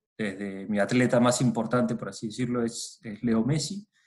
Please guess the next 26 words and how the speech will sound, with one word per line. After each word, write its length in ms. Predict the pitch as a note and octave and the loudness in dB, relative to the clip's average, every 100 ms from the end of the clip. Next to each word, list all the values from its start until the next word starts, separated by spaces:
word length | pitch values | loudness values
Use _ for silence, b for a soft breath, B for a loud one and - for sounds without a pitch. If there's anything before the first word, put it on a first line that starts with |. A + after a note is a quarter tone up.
| b b b _ - | b b b _ -8
Luego 760 | G2+ G2+ G#2 G#2 G2+ F#2+ F#2+ | -4 -2 -2 -2 -4 -4 -8
tenemos 320 | G#2 G#2 G2+ | -8 -6 -6
a 60 | G#2+ | -6
Dybala, 480 | G2 A2 C3 A#2+ G#2 | -2 2 4 4 2
Di 100 | G#2 | -2
María, 800 | G2+ G2 G2+ B2 A#2 G#2+ G#2 G2 | -4 -4 -2 0 2 0 -2 -4
Eric 220 | G2+ A2 G2 | -6 -10 -10
Lamela, 520 | A2 A#2 A2+ G#2+ G#2+ _ | -8 -6 -4 -6 -10 _
muchos, 260 | B2 C3 C#3 | -2 0 2
muchos 220 | B2 C#3 | 0 -2
jugadores 300 | C3 A#2 B2 | 0 2 2
argentinos 520 | A#2+ - G2+ G#2+ D3 | 0 0 0 2 4
y 60 | C#3 | 4
uruguayos 500 | A2+ G#2+ A2+ A2+ A2+ | 4 4 6 6 4
más 140 | A#2 - | -2 -4
que 140 | A#2 | -4
nada, 300 | A#2+ D3+ - b b b b b _ - | -2 -4 -6 b b b b b _ -2
y 140 | A2+ | 0
el 100 | G#2 | 0
portafolio 540 | A2 G#2+ G#2 A#2 A2+ | -2 -2 0 2 4
es 80 | A2+ | 4
alrededor 360 | A2+ G#2 F#2+ G#2 | 0 0 -2 -2
de, 300 | G2+ F#2+ - | -2 -4 -8
de 140 | G3 | -10
cuarenta 500 | - G3 - A3 A3+ | -6 -4 -2 -2 -2
jugadores, 460 | - G3+ F2 E2 | -4 -8 -12 -18